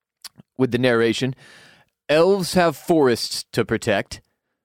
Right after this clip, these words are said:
dwarves their mines, men their fields of grain,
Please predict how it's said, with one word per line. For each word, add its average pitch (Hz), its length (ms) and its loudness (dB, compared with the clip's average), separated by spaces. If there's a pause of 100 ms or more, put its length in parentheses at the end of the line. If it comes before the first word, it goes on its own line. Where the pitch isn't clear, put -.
(300)
dwarves 156 840 0 (220)
their 143 260 0
mines, 131 680 -4 (720)
men 151 520 0 (180)
their 135 220 2
fields 147 440 0
of 113 140 -2
grain, 107 560 0